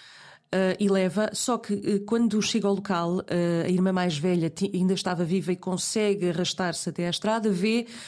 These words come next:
o corpo e percebe imediatamente que se passa alguma coisa de errado. E tem uma luta com o pai e consegue fugir. Tanto que o alerta é dado por esta miúda,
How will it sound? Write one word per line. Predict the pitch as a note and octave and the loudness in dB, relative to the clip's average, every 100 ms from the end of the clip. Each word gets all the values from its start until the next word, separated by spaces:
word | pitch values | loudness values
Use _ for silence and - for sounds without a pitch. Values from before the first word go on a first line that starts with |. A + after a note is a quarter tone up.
| - - | -16 -4
o | G3+ | -2
corpo | G#3+ A3+ A3 | 2 2 0
e | |
percebe | - - E3+ D#3+ | -4 0 0 2
imediatamente | D#3 D#3 - D3+ | 0 0 0 -2
que | - | -2
se | - | -4
passa | D#3 E3 | -4 -2
alguma | D#3+ D3+ | -4 -2
coisa | D#3+ E3 | 0 0
de | |
errado. | E3 E3 E3 - - _ - | 0 0 -2 -6 -20 _ -4
E | F3+ | -2
tem | F#3+ F3+ | 2 4
uma | F3 | 4
luta | E3+ F3+ F3 D#3+ | 4 2 2 -2
com | C#3+ D3+ | -2 -4
o | |
pai | D3+ E3 E3 | -2 -2 -2
e | |
consegue | D#3 D3 E3+ - | -2 -2 -4 -4
fugir. | - C#3 - - - - | -4 -4 -6 -14 -18 -6
Tanto | B3 A#3+ | -2 0
que | A3+ | 2
o | |
alerta | G#3 G#3 G#3 G3+ | 2 2 2 0
é | |
dado | G#3+ A3 | 0 -2
por | F#3+ | -2
esta | F3 - | -4 -2
miúda, | E3+ F3+ A3+ B3+ | 0 2 2 0